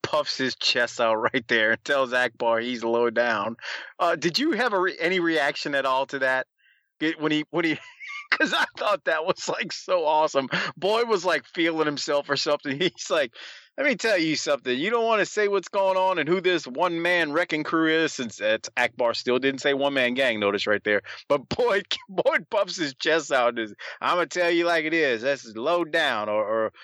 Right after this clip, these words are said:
or, uh, low class," or whatever the word he chose. I know he didn't say low, low down, but that's what he was insinuating, I should say.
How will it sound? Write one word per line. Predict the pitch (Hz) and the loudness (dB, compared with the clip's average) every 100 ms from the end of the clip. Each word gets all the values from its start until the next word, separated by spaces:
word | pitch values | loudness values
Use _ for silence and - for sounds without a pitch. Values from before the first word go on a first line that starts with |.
| - - | -20 -4
or, | 120 117 113 | 0 2 2
uh, | 107 98 92 | 2 2 0
low | 90 92 123 180 | -2 -4 -2 -2
class," | - 190 165 123 - | 0 0 2 0 0
or | 117 120 | 0 0
whatever | 143 170 | 0 0
the | 143 | 0
word | 127 120 113 | 2 0 -2
he | 104 | -4
chose. | 120 107 107 | -2 0 0
I | 123 | 0
know | 143 | 2
he | 139 | 0
didn't | 120 | 0
say | 120 | 0
low, | 110 110 107 | 2 2 -2
low | 113 117 | -2 0
down, | 113 113 107 | 2 2 2
but | 104 107 - - | 2 -2 -2 -6
that's | - 175 | -2 0
what | 185 | 2
he | 165 | 0
was | 123 | 0
insinuating, | 113 - 135 110 95 82 80 80 | -2 0 0 2 0 0 -4 -4
I | |
should | 87 101 87 | -2 -2 -4
say. | 85 | -4